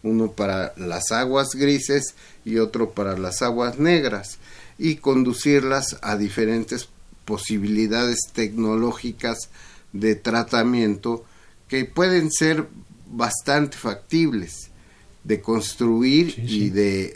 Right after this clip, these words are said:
Speaker 1: recuperar el, el, el líquido. Si empezamos a pensar de este modo, podemos pensar que, eh, entonces el recurso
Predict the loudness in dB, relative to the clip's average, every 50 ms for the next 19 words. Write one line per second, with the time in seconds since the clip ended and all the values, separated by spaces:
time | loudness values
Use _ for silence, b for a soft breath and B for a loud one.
0 | -12 -8 -4 -4 -4 -4 -4 -4 -6 -4 -4 -4 -4 -2 0 0 0 2 2 2
1 | 0 0 -2 -6 -6 -8 -8 -6 -4 -6 -6 -8 -10 -12 -8 -6 -4 -2 -2 -2
2 | -2 -4 -4 -2 -2 -2 -2 -4 B B B B B B B B -2 2 4 4
3 | 4 4 0 2 4 4 4 4 4 4 4 4 2 2 2 2 2 2 2 2
4 | 2 2 2 2 0 0 0 -2 -2 -2 0 0 0 2 0 0 0 0 -2 -2
5 | -4 B B B B B B B -2 0 2 4 4 4 6 4 2 0 -4 -2
6 | 2 4 4 4 2 2 4 4 4 4 2 0 -6 B B B B B B B
7 | -20 -14 -4 0 2 4 4 4 4 4 2 0 -6 -8 -4 0 0 0 -2 -4
8 | -6 0 2 2 4 2 2 4 4 4 4 4 4 2 2 2 4 4 2 4
9 | 2 0 -2 -2 2 2 2 2 2 2 4 4 2 2 0